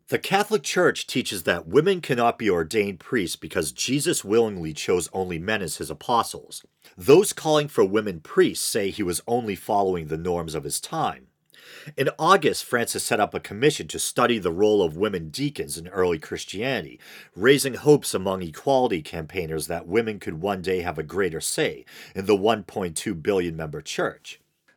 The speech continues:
I want to stop to say I do think that at least is laudable, that he set up that commission to study the role of women deacons in the early church.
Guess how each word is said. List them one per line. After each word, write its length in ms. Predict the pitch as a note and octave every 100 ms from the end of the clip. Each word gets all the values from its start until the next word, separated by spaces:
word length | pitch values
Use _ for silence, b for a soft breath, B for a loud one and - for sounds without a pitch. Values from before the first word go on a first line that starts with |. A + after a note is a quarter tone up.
| A2+
I 40 |
want 240 | C#3 D#3
to 60 | -
stop 280 | - A#2 A#2
to 80 | F#2+
say 320 | - G#2 A2
I 120 | F2+
do 280 | E2 G#2 G#2
think 640 | - G#2+ F#2+ D#2+ - - _
that 360 | F2 D#2+ F#2 F#2
at 120 | G2
least 300 | G2+ G2 -
is 160 | F#2 F2
laudable, 680 | F2+ F2+ F#2 F2 F#2+ G2 - b
that 160 | F2+
he 80 | E2+
set 240 | - A#2
up 180 | F#2 D2
that 320 | F#2 F2 D#2+
commission 460 | - G2+ F2 - F2
to 100 | E2
study 380 | - - D#2 D#2+
the 100 | D2+
role 320 | D#2 D#2+ D2+
of 140 | D2
women 240 | D#2 D2+ D2
deacons 420 | D2 E2 F2 D#2+
in 60 | D2+
the 160 | D#2+
early 480 | F2 D#2+ D2 C#2+ C#2+ -
church. 540 | - F#2+ F#2 A2 -